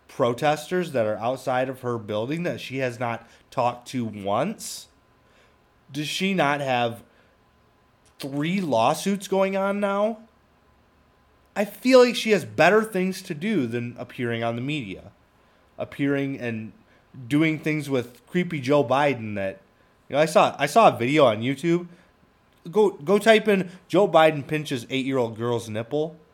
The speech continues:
and you'll see Joe Biden pinch an eight-year-old girl's nipple. It is, he,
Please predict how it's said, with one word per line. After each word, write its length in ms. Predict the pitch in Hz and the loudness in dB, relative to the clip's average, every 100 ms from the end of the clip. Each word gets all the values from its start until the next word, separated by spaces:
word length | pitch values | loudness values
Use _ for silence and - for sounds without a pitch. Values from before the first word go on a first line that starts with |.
| _ _ _ _ | _ _ _ _
and 120 | - 135 | -6 0
you'll 140 | 175 | 0
see 220 | 180 180 | 2 -2
Joe 200 | 123 151 | 4 4
Biden 420 | 151 127 107 95 92 _ _ | 6 2 2 -4 -14 _ _
pinch 240 | - 196 190 | -4 -4 -2
an 80 | |
eight-year-old 420 | 156 170 170 156 120 | -2 -2 0 0 0
girl's 320 | 131 127 107 | -2 -2 -4
nipple. 460 | 110 117 95 87 - _ _ _ _ _ - | -8 -6 -8 -12 -14 _ _ _ _ _ -10
It 120 | 160 165 | 0 2
is, 360 | 143 120 - _ _ _ _ _ _ - | 2 0 -10 _ _ _ _ _ _ -16
he, 220 | 151 - | -14 -14